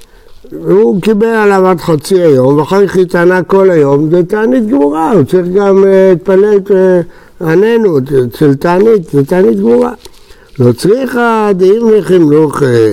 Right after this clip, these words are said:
הוא בכלל לא קיבל עליו להתענות, הוא לא, אפילו לא עד חצי היום.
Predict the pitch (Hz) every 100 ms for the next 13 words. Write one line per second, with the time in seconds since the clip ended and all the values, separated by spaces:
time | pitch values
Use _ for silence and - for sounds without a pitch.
0 | 95 139 214 226 190 190 - 185 185 226
1 | 269 247 202 202 180 170 147 131 127 127
2 | 123 107 98 101 127 175 196 165 196 202
3 | 196 202 190 170 165 156 208 202 180 147
4 | 107